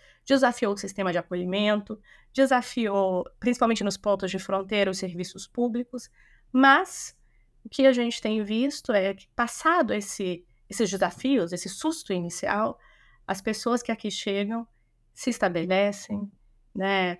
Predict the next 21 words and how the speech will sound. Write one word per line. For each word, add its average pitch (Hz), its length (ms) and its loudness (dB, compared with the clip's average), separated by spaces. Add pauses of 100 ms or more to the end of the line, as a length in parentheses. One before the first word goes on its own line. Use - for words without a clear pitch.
(160)
começam 185 400 0
a 170 60 -4
trabalhar, 185 800 0
ter 202 120 -6
seus - 300 -12
filhos, 190 400 -2
abrir 175 200 2
seus 180 200 -6
negócios, 190 560 0
contribuir 190 400 -2
com 190 120 -4
a - 20 -6
sociedade, 190 720 -4
né? 190 160 -4
Então, 202 280 0
é 196 40 4
s-, - 400 -10
muitíssimo 262 920 0
benéfico - 540 -8 (540)
pro 175 120 -6
país 175 640 -2